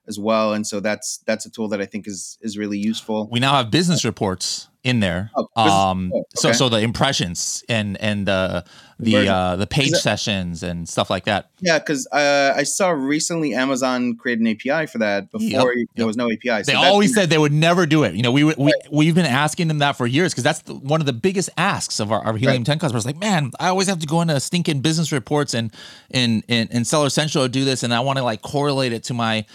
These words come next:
Speaker 2: my keyword tracker. I wanna correlate it to, to this or that." And,
Speaker 1: Right.
Speaker 2: and we're like, "Sorry, you know, like, unless we, we break Amazon's rules and, like, try and, like,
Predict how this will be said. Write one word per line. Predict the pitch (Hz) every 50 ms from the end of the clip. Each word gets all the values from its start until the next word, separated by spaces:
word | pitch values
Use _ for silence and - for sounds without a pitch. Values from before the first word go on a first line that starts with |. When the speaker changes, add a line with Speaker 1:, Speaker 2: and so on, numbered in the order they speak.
| - - - -
Speaker 2:
my | - 117 117
keyword | - - - 147 139 131 131 120 -
tracker. | - 113 104 107 - 110
I | 113
wanna | 127 127 120
correlate | - - - 147 139 143 139 143 139 135
it | 135 -
to, | - 147 135 127 123 113
to | - - 127 117
this | 135 139 143 131 -
or | 131 110
that." | 107 127 143 139 123 107
And, | 113 113 110 107 104 - -
Speaker 1:
Right. | 120 113 104 - - -
Speaker 2:
and | - 120 123
we're | 127
like, | 120 120 -
"Sorry, | - - - 147 160 147 135
you | 123
know, | 123 120 120
like, | 117 110 113 -
unless | 117 107 110 117 123 - -
we, | 135 110 107 110 98 -
we | 110 113 104
break | 92 120 123 127 -
Amazon's | 117 123 123 127 117 123 120 117 117 113 101
rules | 107 120 127 127 117 117
and, | 107 110 104
like, | 101 101 98 -
try | - 143 123 117
and, | 120 113
like, | 107 107 104